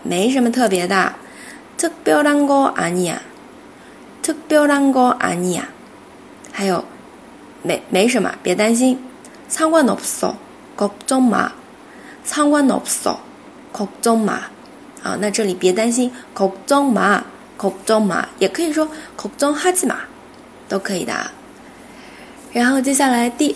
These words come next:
二个句子，不要太过分，오버하지 마세요，오버하지 마세요。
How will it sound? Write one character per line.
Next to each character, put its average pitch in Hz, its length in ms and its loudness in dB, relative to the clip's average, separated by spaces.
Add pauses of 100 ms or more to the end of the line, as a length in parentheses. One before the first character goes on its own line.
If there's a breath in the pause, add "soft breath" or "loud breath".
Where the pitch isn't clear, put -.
二 311 240 2
个 - 260 -2 (400)
句 208 160 0
子， - 240 -6 (540 loud breath)
不 190 60 2
要 190 180 6
太 196 200 -4
过 190 200 4
分， 190 280 0 (540 loud breath)
오 180 160 4
버 208 220 4
하 320 220 -2
지 320 200 0
마 233 200 -2
세 202 240 0
요， - 60 -6 (800 loud breath)
오 190 180 6
버 202 260 2
하 302 220 -4
지 294 160 0
마 - 160 0
세 214 240 -4
요。 - 40 -8